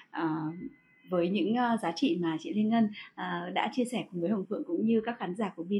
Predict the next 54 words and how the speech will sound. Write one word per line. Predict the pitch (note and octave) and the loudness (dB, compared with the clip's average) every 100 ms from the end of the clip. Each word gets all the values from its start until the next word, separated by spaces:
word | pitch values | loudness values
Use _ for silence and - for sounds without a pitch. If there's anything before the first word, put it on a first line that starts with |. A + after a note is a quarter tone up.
| G3+ | -2
The | F#3 | -6
Storyteller | - G#3 G3+ G3+ G#3 F#3 | -4 -2 0 0 -2 -2
ngày | F3+ | -4
hôm | G3+ A3 | -2 0
nay, | A#3 A3+ - - - | 2 2 0 -14 -8
ờ, | - E3+ F#3 | -4 -4 -6
sẽ | - | -4
có | A3 | -2
thể | B3 | 0
hữu | G3 G3+ | 2 2
ích, | - D4 - - - | 4 2 0 -14 -4
ờ, | E3 F3+ | -2 -2
cho | - G#3+ G#3 G3+ | 0 0 0 -2
tất | C4 | -6
cả | A#3 E3+ | -6 -4
mọi | D#3 F3 | -4 -2
người. | G3+ F#3 F3+ E3+ - - - | 4 6 4 2 -8 -20 -4
Ừm, | G3+ G3 G3 | 0 2 4
một | G#3 | 6
lần | G3 | 6
nữa | G3+ A3+ | 4 4
thì | C4 G#3+ | 4 4
cảm | G3+ E3 | 0 0
ơn | A3+ A3+ | 2 0
chị | - - | 0 0
Ngân | A3 A#3 A#3 - | 4 4 2 -4
đã | - | -2
nhận | A#3 A#3+ | 0 0
lời | G3+ G3 | 0 -2
tham | A#3 A#3 | -2 0
gia, | A3+ A3 A3 E4+ | 0 0 -2 -4
ờ, | G3+ F#3+ | -6 -4
với | F#3 F#3 | -4 0
Be | A3+ A3 | 0 0
The | G3+ | -2
Storyteller, | - G3+ G3 A3 G#3 G3 F3+ E3+ - - | -4 -4 -4 -4 -2 0 -2 -6 -12 -14
à, | - F3 D#3 E3 E3+ | -8 -4 -4 -4 -6
và | F3 | -4
xin | A#3 G#3 | -2 0
chúc | D#4 | 0
cho | - | -2
chị | A3 A#3+ - - | -6 -6 -6 -8
sẽ | - A3+ | -2 0
luôn | A#3+ C#4 | 4 6
luôn | C4 C4+ C4 | 8 6 4
tràn | A3 F#3+ | 2 4
đầy | G3 | 4
năng | F#3+ B3 | 4 0
lượng, | B3 B3+ - - - | 4 4 2 -6 -8
à, | F#3 F#3 | -6 -2
thật | A3 | 2
nhiều | G#3 G3 | 2 2
sức | D4+ - | -2 0
khỏe | C#4+ F#3 | 2 2